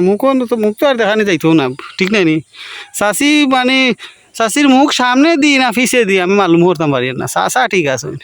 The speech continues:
কোনো ব্যাঙ দেখার উপায় না, খালি ওই পাওখানাই দেখা যায়। চাচি আগর চেয়ে কিলা খাইলটি হয়ে গেছে, মানে কিলা খালার এমনি ই হয়ে গেছে। পাও দি চাইয়া দেখলাম যে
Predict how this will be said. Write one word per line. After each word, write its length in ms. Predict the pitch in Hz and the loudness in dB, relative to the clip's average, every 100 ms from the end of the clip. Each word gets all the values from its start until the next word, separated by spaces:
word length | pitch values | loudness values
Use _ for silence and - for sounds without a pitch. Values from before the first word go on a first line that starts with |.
| - _ _ _ _ - - _ _ _ - | -20 _ _ _ _ -20 -20 _ _ _ -2
কোনো 240 | 185 202 214 139 | 0 2 2 0
ব্যাঙ 280 | 143 185 220 208 175 | 0 0 2 2 2
দেখার 260 | 165 165 160 | 0 -2 -4
উপায় 160 | 143 139 | -4 -6
না, 40 | 139 | -4
খালি 160 | 151 175 | -2 0
ওই 60 | 190 185 - 190 | -2 -4 -6 0
পাওখানাই 440 | 190 190 196 196 165 | 0 2 0 0 -2
দেখা 160 | 127 120 | -4 -8
যায়। 160 | 131 139 - _ _ - - - | -10 -16 -20 _ _ -20 -20 -8
চাচি 260 | 233 247 349 311 | -4 -2 0 0
আগর 200 | 262 294 285 | 0 -2 -2
চেয়ে 120 | 269 | -4
কিলা 160 | 247 240 | -2 -2
খাইলটি 280 | 226 226 - 170 | -2 -4 -2 -2
হয়ে 100 | 110 | -2
গেছে, 180 | 110 92 - 156 | -6 -12 -10 -2
মানে 160 | 160 175 | -2 -2
কিলা 240 | 190 208 190 - _ _ - - - _ - | -4 -4 -4 -8 _ _ -20 -20 -20 _ -6
খালার 300 | 196 214 202 190 | -2 0 0 0
এমনি 200 | 185 190 175 | 2 2 4
ই 20 | 175 | 2
হয়ে 140 | 165 117 | 2 -2
গেছে। 180 | 110 135 139 131 _ _ _ _ _ _ - _ _ _ _ _ | -6 -10 -12 -14 _ _ _ _ _ _ -20 _ _ _ _ _
পাও 160 | 196 196 202 | -2 -2 0
দি 40 | 226 | -2
চাইয়া 160 | 190 175 | 0 0
দেখলাম 200 | 156 156 | -2 -2
যে 60 | 156 | -4